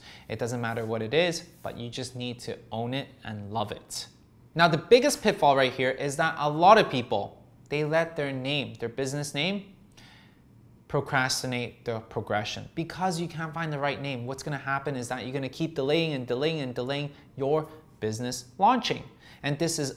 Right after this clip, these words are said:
only a, an excuse for yourself. So what am I gonna do and what do I usually recommend my students do? I let them have two weeks. Within two weeks' time, they must decide on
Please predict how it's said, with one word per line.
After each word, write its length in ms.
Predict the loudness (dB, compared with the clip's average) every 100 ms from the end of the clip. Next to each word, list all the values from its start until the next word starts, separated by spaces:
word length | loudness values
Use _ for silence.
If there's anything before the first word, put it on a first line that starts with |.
| -4
only 460 | -2 0 -2 -6 -8
a, 300 | -4 -4 -4 -14 -20 -14
an 120 | -6 -6
excuse 520 | -6 -8 -2 -2 -2
for 160 | -6
yourself. 480 | -6 -6 -6 -8 -10
So 180 | -6 -2
what 220 | 0 0
am 180 | 0 -2
I 300 | -4 0 2
gonna 220 | 2 -2
do 280 | 0 0 0
and 160 | -4 -4
what 140 | -4
do 100 | -2
I 120 | 0
usually 360 | -2 -4 -2 -2
recommend 440 | -2 -4 -4 -4
my 80 | -4
students 440 | -4 -4 -4 -6
do? 240 | 2 2 2 -2 -16 0
I 140 | 2
let 240 | 4 2 2
them 160 | 0
have 360 | 2 2 2 0 -14 -12
two 480 | -4 0 2 0 -4 -14 -8
weeks. 560 | -2 -2 -4 -6 -6 -8 -14
Within 260 | -10 -8 -8
two 160 | -4 -2
weeks' 220 | -2 -2
time, 300 | -2 -2 -4 -14 -10
they 100 | -6
must 520 | -4 0 0 0 -6 -12 -8
decide 600 | -2 -2 4 4 4 0 -2 -14 -20 -20 -20 -6
on 320 | -2 -2